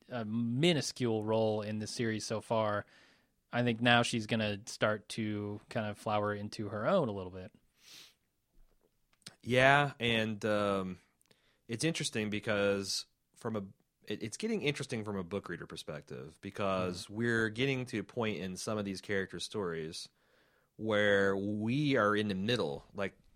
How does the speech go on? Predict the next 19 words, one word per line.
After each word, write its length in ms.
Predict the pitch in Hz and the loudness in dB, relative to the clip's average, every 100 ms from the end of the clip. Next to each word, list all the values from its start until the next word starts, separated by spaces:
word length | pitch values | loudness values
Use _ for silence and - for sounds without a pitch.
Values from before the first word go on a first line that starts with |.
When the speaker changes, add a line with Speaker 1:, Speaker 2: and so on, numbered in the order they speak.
| - _ _ _ _ 104 | -20 _ _ _ _ -6
Speaker 2:
with 180 | 110 - | -4 -4
Sansa 480 | - 151 156 113 101 | -2 0 0 0 0
especially 560 | - 117 120 - 95 | 0 0 0 -2 -4
and 80 | 92 | -4
some 180 | 101 101 | -4 -2
others, 340 | 98 110 95 | -2 -2 -4
we're 160 | 95 104 | -4 -4
caught 340 | - 104 107 | -2 0 2
up. 280 | 101 101 - - _ - | 2 0 -4 -20 _ -8
We're 140 | 107 | -6
getting, 360 | 104 156 143 113 | 0 2 2 -2
uh, 80 | 98 | -4
to 120 | - | -4
the 60 | 107 | -4
point 260 | - 113 | -2 -2
where 120 | 98 98 | 0 -4
the 80 | |
books 320 | 87 107 - - | -2 -4 -4 -8
end. 380 | 98 78 62 | -8 -8 -12